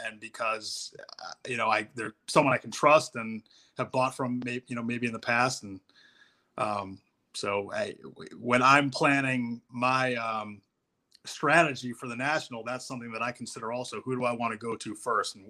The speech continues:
and, you know, where are they in the room? And, um, you know,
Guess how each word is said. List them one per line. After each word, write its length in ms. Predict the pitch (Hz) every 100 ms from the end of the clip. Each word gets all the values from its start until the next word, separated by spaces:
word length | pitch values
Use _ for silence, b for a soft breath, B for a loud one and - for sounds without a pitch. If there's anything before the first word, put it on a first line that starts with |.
| 104
and, 200 | 101 101 - 143 - b b
you 80 | 113
know, 100 | 104
where 260 | 135 147
are 160 | 147 139
they 140 | 139
in 120 | 135
the 80 | 131
room? 340 | 127 135 117 101
And, 160 | 95 - b b b b
um, 440 | 107 101 98 98 101 _ _
you 120 | 113 104
know, 180 | 98